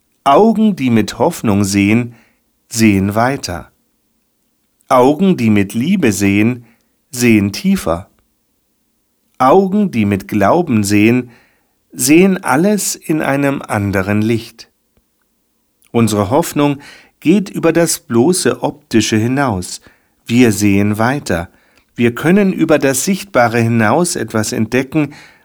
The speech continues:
was uns Zuversicht und Mut vermittelt. Und wenn unsere Augen mit Liebe sehen, sehen sie tiefer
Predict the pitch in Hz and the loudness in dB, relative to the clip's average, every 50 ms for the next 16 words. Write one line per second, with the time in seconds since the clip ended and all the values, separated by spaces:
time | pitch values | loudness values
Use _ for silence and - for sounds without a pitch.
0 | _ _ _ _ _ _ - - - - - - 131 120 117 - - - - 196 | _ _ _ _ _ _ -2 -2 0 0 -2 -2 -2 -2 -2 -4 -6 -4 -2 -2
1 | 190 - - 117 107 - 113 113 120 117 - - - 151 147 147 - - 165 185 | -2 0 0 0 0 2 0 -2 -2 -2 -8 -10 -8 -8 -8 -6 -4 0 0 0
2 | 202 190 - - - 90 85 87 87 - - - - - - - _ _ _ _ | 0 -2 -4 -6 -6 -6 -4 -6 -8 -10 -10 -14 -16 -16 -20 -20 _ _ _ _
3 | _ _ _ _ _ _ _ _ _ _ 123 113 101 107 117 127 147 143 147 139 | _ _ _ _ _ _ _ _ _ _ -2 -2 2 2 2 2 2 0 -2 -2
4 | 127 123 120 107 - 123 127 151 175 165 156 123 117 113 104 107 113 135 180 202 | 0 0 0 2 2 4 4 4 2 2 2 2 2 2 0 -2 -4 -2 -2 0
5 | 175 147 123 110 110 113 113 123 139 147 147 147 - - - _ _ _ _ _ | 2 2 2 2 2 2 2 2 2 0 -2 -4 -10 -20 -20 _ _ _ _ _
6 | _ _ - 107 110 117 117 120 117 113 127 131 131 - - 202 202 190 - - | _ _ -6 -2 0 2 2 2 2 2 0 -2 -2 -4 -2 -2 -2 -2 -2 -4
7 | 90 87 87 | -4 -4 -4